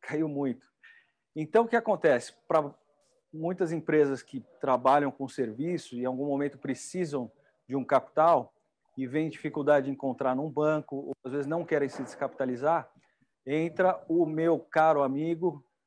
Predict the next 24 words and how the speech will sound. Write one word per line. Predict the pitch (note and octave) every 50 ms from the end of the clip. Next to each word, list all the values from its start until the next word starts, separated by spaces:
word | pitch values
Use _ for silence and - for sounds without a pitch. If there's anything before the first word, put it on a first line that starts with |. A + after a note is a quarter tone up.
| _ _ _ _ _ _ _ _ _
Sérgio | _ - - - - D#3+ E3 E3 D#3 E3+ E3+
Matos. | E3 D#3 D3+ D3+ C#3 C#3 -
Ele | C#3 C3+
trabalha | D3 C#3+ D3 D3+ D3+
numa | D3+ D3+ D3+
empresa | C#3+ - - D3 D#3 E3 E3 D3+ F3 E3+
e | D#3 D3+ D#3
ele | D#3+ F3+
vai | G3 A#3 A#3
falar | - - E3 D3 C#3+
o |
que | C3+ - C3+
que | - -
eles | C3 B2 -
fazem, | - C#3+ C#3+ D#3 D3 F3 F3 D#3 _ _ _ _ _ _ _ _ _ _ -
mas | D3 C#3+
eu | E3+
achei | E3 - G#3 G#3
importante | G3+ F#3 F3+ - - F#3+ E3 -
saber. | - F#3 D#3 D3 D3 D3 B2 A2+ - _ _ _ _ _ _ _ _ _ _
Sérgio | - - - - G#3 A3 A3+ G#3+ F#3 D3+ D#3+ F#3 F3+ E3 C#3
Matos, | C#3+ G3 A3+ A3 F#3+ - - F3+ D#3 C3 A#2+ A2 -
muito | D3 F#3 G3+ - A3
bem-vindo. | F3+ G3 F#3 D#3+ C#3+ F3+ F3+ E3+ D#3 C#3 B2+ A#2 G#2+ F#2+